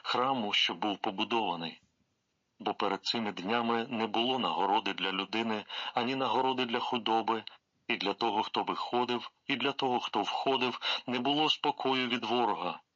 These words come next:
і пускав я всіх людей одного проти одного. Тому я тепер для останку цього народу не буду такий,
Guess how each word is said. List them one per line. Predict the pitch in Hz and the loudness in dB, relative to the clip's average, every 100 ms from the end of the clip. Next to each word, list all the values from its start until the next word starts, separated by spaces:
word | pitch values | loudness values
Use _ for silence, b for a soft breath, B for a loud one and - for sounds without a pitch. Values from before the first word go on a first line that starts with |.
| _ _ | _ _
і | 117 | -6
пускав | - - - 117 113 | 0 2 2 2 2
я | 113 | 2
всіх | - 143 - | 0 0 -2
людей | 123 117 127 123 123 | -4 -2 -2 -2 -2
одного | 123 98 104 104 101 | -4 -2 -2 0 0
проти | - 104 113 | 0 -2 -2
одного. | 120 101 87 87 82 82 - _ _ _ _ _ _ _ _ _ _ | -2 0 0 -2 -4 -6 -8 _ _ _ _ _ _ _ _ _ _
Тому | - 101 110 117 104 | -4 -2 -2 -2 -2
я | 107 110 | -2 -2
тепер | 110 101 120 120 | -2 -4 -2 -2
для | 95 104 | 0 0
останку | 98 - 120 123 - 110 | 0 0 0 0 0 0
цього | 98 123 107 | 2 0 2
народу | 107 104 123 117 | 2 2 2 0
не | 110 113 | 0 0
буду | 92 135 98 | 0 -2 0
такий, | 92 90 - 85 - | -2 -4 -4 -4 -6